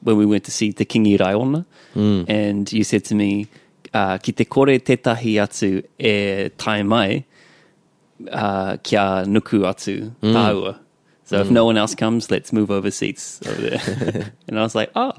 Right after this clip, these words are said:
Speaker 1: now I understand that structure." Kia ora. <laughs>
Speaker 2: At the movies, so if we're sitting in seats that we didn't know if they were for others.
Speaker 1: Mm. Oh, there were just some better ones to the
Speaker 2: Some
Speaker 1: side.
Speaker 2: better ones.
Speaker 1: Yeah.
Speaker 2: Ki te kore ētahi atu e tae mai.
Speaker 1: Ah.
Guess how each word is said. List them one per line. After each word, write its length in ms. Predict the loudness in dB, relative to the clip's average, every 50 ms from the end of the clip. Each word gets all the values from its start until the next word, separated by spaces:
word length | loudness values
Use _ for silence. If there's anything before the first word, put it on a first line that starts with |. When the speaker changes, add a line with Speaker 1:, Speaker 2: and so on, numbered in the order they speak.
| -16 _ _ -20 -20 -20 -20 -20 -20 -20 _ _ _
Speaker 1:
now 200 | -4 -2 0 0
I 100 | 0 0
understand 400 | 0 -2 -2 -2 -2 -2 -2 0
that 140 | -2 -2 -2
structure." 300 | -4 -4 -4 -4 -8 -8 -8 _ _ _ _ _
Kia 100 | -2 -2
ora. 160 | -2 -2 -4 -8 -12 -16 -16
<laughs> 160 | -14 -4 0
Speaker 2:
At 140 | 0 0 2
the 80 | 2 4
movies, 560 | 6 6 6 6 4 2 0 0 -2 -4 -8
so 240 | -6 -2 0 0 0
if 260 | -2 -4 -12 -12 _
we're 200 | -2 0 0 0
sitting 260 | 2 2 2 4 4
in 140 | 2 0 0
seats 340 | 0 -2 -2 -2 -2 -4 -6
that 140 | -4 -4 -2
we 140 | -4 -6 -6 -10 -18 -20 _ _
didn't 160 | -2 -2 0
know 160 | 2 2 2
if 220 | 0 -2 -6 -16 _ _ _ _
they 120 | -2 0
were 80 | 0 0
for 180 | -2 -2 0 0
others. 400 | 0 0 0 -4 -6 -8 -14 -6 0 2
Speaker 1:
Mm. 320 | 4 4 4 2 0 -4 -10 -16 _ _ _ _ _ _ _ _ _ _
Oh, 100 | -4 0
there 100 | 4 6
were 60 | 6 6
just 180 | 6 2 2
some 140 | 2 2 2
better 200 | 4 4 2 2
ones 360 | 0 0 -2 -4 -4 -6 -4
to 80 | -4 -2
the 100 | -2 -2
Speaker 2:
Some 120 | 0 0
Speaker 1:
side. 80 | 2 2
Speaker 2:
better 160 | 2 2 2
ones. 260 | 0 -2 -4 -6 -8
Speaker 1:
Yeah. 180 | -10 -10 -10 -12 -14 -16 -18 -18 -20 -4
Speaker 2:
Ki 120 | -4 -2
te 140 | 2 2 0
kore 340 | 2 4 4 6 6 6 6
ētahi 520 | 6 4 2 2 2 0 0 2 4 4 4
atu 260 | 2 0 0 2 2
e 40 | 2
tae 280 | 2 0 -2 -2 -2 -2
mai. 320 | -2 -4 -4 -6 -8 -12 -20 _ _ _ _
Speaker 1:
Ah. 160 | -20 -20 -20